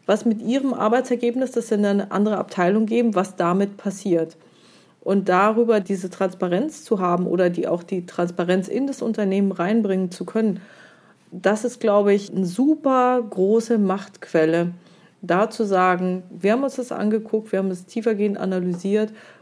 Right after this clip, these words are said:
und wir haben ja auch die Möglichkeit, die Sachverhalte, also die Ist-Situation mit jedem Einzelnen genau abzustimmen. Also in dem Fall der Challenger wäre dann, dass man mit dem Roger Beaujolais spricht und sagt, okay,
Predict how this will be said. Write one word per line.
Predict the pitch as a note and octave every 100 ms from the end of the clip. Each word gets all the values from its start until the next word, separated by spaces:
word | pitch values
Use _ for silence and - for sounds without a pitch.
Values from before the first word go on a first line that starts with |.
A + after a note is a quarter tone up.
| _
und | - F#3+ F#3+ F#3 -
wir | F3+ F3+ E3 A2 E3+
haben | G3 A3
ja | C4
auch | C#4+
die | -
Möglichkeit, | C4 D4 D4+ - - A#3 A#3+ A#3+ - - - _ _ -
die | F#3+
Sachverhalte, | F3+ D#4 - A#3 F3+ D#3+ -
also | F3 F3
die | F#3+
Ist-Situation | E4 - E4+ E4 C4+ B3+ B3 A3+
mit | G#3+
jedem | G#3 A3+ A3+
Einzelnen | G#3+ G#3+ G#3+ A3+
genau | G#3+ G3+ G3 F#3+
abzustimmen. | - - G3+ - D3 C#3+ D3 _ _ _ _ _ _
Also | - F#3
in | -
dem | G3+ F#3+
Fall | - G3+ G3+
der | F3+ E3
Challenger | G3+ A3+ C4+ C4+ A#3+
wäre | B3 A#3+ A#3
dann, | A#3 A#3
dass | G3+ G#3+
man | G3
mit | F3
dem | F#3+ F#3+ - - -
Roger | F#3+ F#3+ F#3+ F3+ E3+ - F#3+
Beaujolais | G3 A#3 B3 B3+ B3+
spricht | - - A#3 A#3
und | G#3
sagt, | G3+ G3 G3
okay, | F#3 - C4